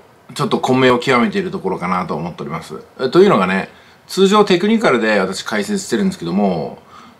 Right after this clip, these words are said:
テクニカルでは説明できないような事態がこれから起きるかもしれないんですよ。うん、そういった時でも、やっぱりテクニカルでなるべく、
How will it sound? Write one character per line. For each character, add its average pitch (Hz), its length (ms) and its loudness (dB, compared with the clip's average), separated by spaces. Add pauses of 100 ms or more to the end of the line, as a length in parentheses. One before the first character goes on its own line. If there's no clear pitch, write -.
テ 156 120 -4
ク 202 100 2
ニ 233 80 6
カ 175 160 2
ル 107 80 0
で 101 80 0
は 92 400 2
説 143 300 -6
明 196 160 6
で 185 80 2
き 196 80 0
な 208 80 4
い - 20 4
よ 160 80 2
う - 40 2
な 104 100 2
事 190 120 -4
態 95 140 0
が - 80 -12
こ - 160 -4
れ 113 80 2
か 127 80 0
ら 104 120 2
起 95 40 0
き - 120 -8
る 127 60 -4
か 107 80 -4
も 85 120 -4
し 95 100 -8
れ 85 60 -6
な 80 100 -4
い 78 60 -8
ん 69 40 -10
で 69 60 -12
す - 80 -18
よ。 69 160 -14 (880)
う - 80 -6
ん、 214 180 -2
そ 185 160 4
う 190 40 8
い 190 60 4
っ - 20 -12
た - 240 0
時 175 180 0
で 127 100 2
も、 107 340 4
や 98 60 2
っ - 20 -8
ぱ 110 80 -2
り 101 80 -2
テ - 120 0
ク 151 120 0
ニ 165 80 2
カ 135 120 0
ル 104 100 0
で 113 180 2
な 98 100 0
る 131 100 -2
べ 156 120 -2
く、 156 480 4